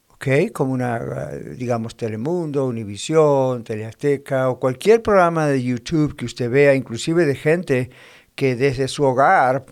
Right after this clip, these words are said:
tal vez produce, tiene un pequeño estudio o no, y produce noticias, o las agencias mundiales muy, muy grandes,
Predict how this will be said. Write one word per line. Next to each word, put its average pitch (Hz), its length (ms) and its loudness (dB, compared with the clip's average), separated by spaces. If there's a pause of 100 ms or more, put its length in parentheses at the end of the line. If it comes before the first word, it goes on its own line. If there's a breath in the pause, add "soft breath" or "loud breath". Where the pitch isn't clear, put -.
tal 117 200 0
vez 131 180 0
produce, 127 680 -2 (300 soft breath)
tiene 127 160 -6
un 117 60 -6
pequeño 123 380 -6
estudio 135 520 -2
o 120 80 0
no, 135 260 2
y 135 40 0
produce 123 420 -6
noticias, 127 720 -4 (380 soft breath)
o 185 120 8
las 240 200 4
agencias 196 640 2
mundiales 156 800 2 (320)
muy, 151 960 4
muy 139 340 0
grandes, 127 680 0